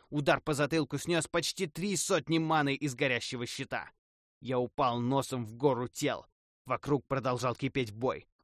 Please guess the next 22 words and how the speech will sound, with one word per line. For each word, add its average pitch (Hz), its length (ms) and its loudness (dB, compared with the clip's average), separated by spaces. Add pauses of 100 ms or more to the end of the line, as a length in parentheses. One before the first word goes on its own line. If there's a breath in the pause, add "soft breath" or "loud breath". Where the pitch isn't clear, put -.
(260)
Кто-то 120 160 -2
наградил 123 480 -2
опрокинувшего 127 640 -2
меня 123 240 0
бойца 127 380 0
дырой 143 360 4
с - 120 -10
кулак 143 420 -2
в 131 40 -4
районе 131 300 0
солнечного 127 540 -2
сплетения, 139 720 0 (320 soft breath)
и 156 120 6
имперец 143 480 2
рухнул 143 400 0
сверху, 143 480 -2
придавливая 131 680 0
к - 80 -10
уже 139 180 0
порядком 135 640 -2
остывшим 117 580 -8
телам. 104 400 -8